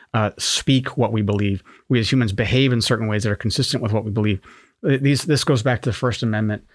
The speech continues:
We as humans protect ourselves and our, and our property. This is a Second Amendment concept. You know, so <clears throat> these are negative or inalienable rights that the government's not supposed to infringe upon constitutionally. That's why we have them written down, not so that we can create them, but so we can recognize them and not infringe upon them.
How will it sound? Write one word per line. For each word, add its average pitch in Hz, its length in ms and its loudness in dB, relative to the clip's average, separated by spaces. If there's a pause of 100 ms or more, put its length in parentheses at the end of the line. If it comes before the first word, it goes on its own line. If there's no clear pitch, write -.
(240)
We 135 100 4
as 123 120 2
humans 131 180 4
protect 143 440 -2
ourselves 117 420 0
and 113 80 -2
our, 107 180 0
and 110 100 0
our 107 100 -2
property. 120 380 -2
This 101 180 -2
is 113 80 0
a 107 60 0
Second 117 280 -2
Amendment 107 260 -2
concept. 107 440 -4 (320)
You 147 80 2
know, 123 100 4
so 127 320 2 (280)
<clears throat> - 280 -20
these 170 180 2
are 135 200 4 (580)
negative 156 480 4
or 127 180 2
inalienable 147 440 2
rights 123 240 2
that - 80 -2
the 127 80 0
government's 127 340 0
not 127 100 2
supposed - 260 0
to 117 60 0
infringe 139 420 2
upon 107 460 -2 (160)
constitutionally. 127 760 0
That's 113 160 0
why 120 80 0
we 107 80 0
have 98 120 -2
them 101 140 -2
written 101 240 -4
down, 117 440 0
not 120 200 0
so - 60 -10
that 120 100 -2
we 113 80 0
can - 140 -6
create 127 320 0
them, 120 100 0
but 107 100 0
so 123 120 -2
we 107 80 -2
can 110 120 -4
recognize 110 520 -2
them 107 160 -2
and 104 80 -2
not 98 140 -2
infringe 117 380 0
upon 95 240 -4
them. 92 140 -6